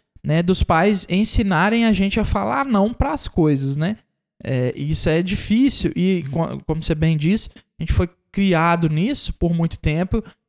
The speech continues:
e hoje é difícil a gente, é, criar um nova, uma, uma nova, um novo hábito de, não, vou avaliar a situação e, e vou decidir se eu quero ou não, né?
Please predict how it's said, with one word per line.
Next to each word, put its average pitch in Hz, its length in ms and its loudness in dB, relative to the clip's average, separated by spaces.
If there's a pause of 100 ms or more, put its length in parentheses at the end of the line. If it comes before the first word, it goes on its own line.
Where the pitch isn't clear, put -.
e 180 100 2
hoje 240 320 4
é 269 40 0
difícil 247 540 0
a 226 40 2
gente, 175 560 0 (360)
é, 135 440 -2
criar 170 340 2
um 196 140 2
nova, 196 680 2
uma, 165 300 -4
uma 160 200 -2
nova, 180 680 0
um 156 120 -4
novo 175 380 2
hábito 175 360 0
de, 190 280 -2 (400)
não, 123 380 0
vou 123 200 0
avaliar 127 500 2
a 196 60 0
situação 165 920 -2 (360)
e, 160 600 -2
e 196 80 -4
vou 190 140 2
decidir 226 480 0
se - 140 -2
eu 160 80 0
quero 175 360 0
ou 294 120 0
não, 185 260 2
né? 170 280 -2